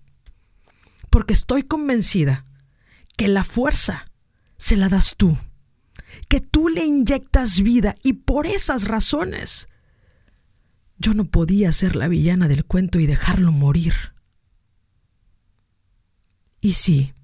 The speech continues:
<laughs> es un hecho. Hay una nueva temporada, pero nada de lo que has escuchado ahí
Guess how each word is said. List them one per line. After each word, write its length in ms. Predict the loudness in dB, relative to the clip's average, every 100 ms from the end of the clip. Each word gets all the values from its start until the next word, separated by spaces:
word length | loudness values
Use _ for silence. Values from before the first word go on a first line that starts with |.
| _ _ _ _
<laughs> 1160 | -2 -2 -2 -12 -20 _ _ _ _ _ _ 0
es 240 | 2 4
un 160 | 4 4
hecho. 400 | 4 2 -2 -2 _ _ _ _ _ -20 -18 -8 -2
Hay 160 | 0
una 200 | 2 2
nueva 460 | 2 4 4 4 2
temporada, 840 | 2 0 0 0 2 2 4 0 -2 _ -20 -20 -4
pero 280 | -2 -2 -4
nada 880 | -2 0 0 0 0 0 0 0 -2 -6
de 140 | -2 0
lo 200 | 0 -2
que 120 | -4
has 160 | -2
escuchado 640 | -4 -6 -8 -2 0 2 2
ahí 320 | 2 2 -2